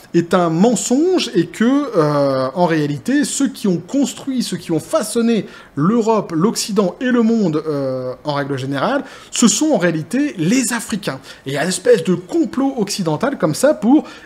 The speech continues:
étouffer, évidemment, euh, cette, euh, fabuleuse histoire.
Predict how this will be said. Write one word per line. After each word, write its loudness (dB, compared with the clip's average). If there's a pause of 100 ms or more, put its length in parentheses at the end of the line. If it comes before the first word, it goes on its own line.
(160)
étouffer, 0
évidemment, 0 (480)
euh, -6 (400)
cette, -2
euh, -8
fabuleuse 0
histoire. -6